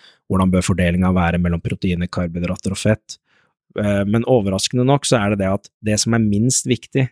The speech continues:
av disse tingene her, det er jo da kosttilskudd, og det er ofte det veldig mange idrettsutøvere er opptatt av å finne ut,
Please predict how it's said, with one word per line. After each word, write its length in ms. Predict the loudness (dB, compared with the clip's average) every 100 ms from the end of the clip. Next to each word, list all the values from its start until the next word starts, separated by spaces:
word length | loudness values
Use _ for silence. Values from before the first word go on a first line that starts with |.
| _
av 200 | -4 -2
disse 180 | -2 -2
tingene 300 | -2 0 2
her, 160 | 0 -2
det 140 | -4 0
er 100 | 0
jo 80 | 0
da 160 | -2
kosttilskudd, 800 | -4 -8 -8 -6 -4 0 0 0 -4 _ -6
og 80 | -2
det 60 |
er 80 | -2
ofte 180 | -2 -6
det 320 | -2 0 0 -2 -2
veldig 200 | 0 2
mange 160 | 0 0
idrettsutøvere 800 | -2 -4 -4 -4 -4 -2 -2 -4 _ _ -4
er 260 | -2 0 -4 -8
opptatt 320 | -6 -4 -2
av 160 | 0 0
å 80 | 2
finne 300 | 0 -2
ut, 80 | -6